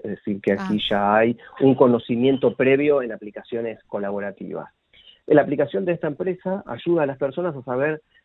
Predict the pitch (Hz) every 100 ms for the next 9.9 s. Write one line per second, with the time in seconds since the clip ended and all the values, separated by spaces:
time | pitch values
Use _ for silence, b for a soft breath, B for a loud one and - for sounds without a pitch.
0 | _ 175 202 180 - 117 107 113 110 113
1 | 113 110 - 110 107 - 113 113 113 110
2 | - 107 - 120 117 107 98 117 113 107
3 | - 104 107 101 101 - 98 98 131 135
4 | 139 - 180 180 B B _ 104 101 117
5 | 107 - 107 104 104 - 107 101 98 -
6 | 113 107 107 104 117 107 - 107 110 110
7 | 120 120 127 151 165 196 B B _ 160
8 | 170 127 143 147 113 110 110 104 104 117
9 | 117 117 104 104 101 - - 87 87